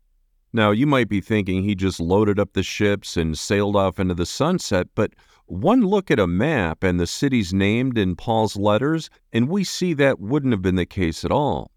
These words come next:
The journey would have started on land, heading southwest, and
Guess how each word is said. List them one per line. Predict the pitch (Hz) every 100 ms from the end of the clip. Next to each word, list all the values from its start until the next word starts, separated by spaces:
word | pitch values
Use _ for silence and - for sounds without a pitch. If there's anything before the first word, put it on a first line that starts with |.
| _ _ _ _
The | - 107
journey | 123 101 139 190 175
would | 113 110
have | 110 87
started | - 98 90 87
on | 92 90 92
land, | 117 120 95 76 67 -
heading | 85 92 98
southwest, | 92 - 101 95 98 123 98 64 - -
and | 95 95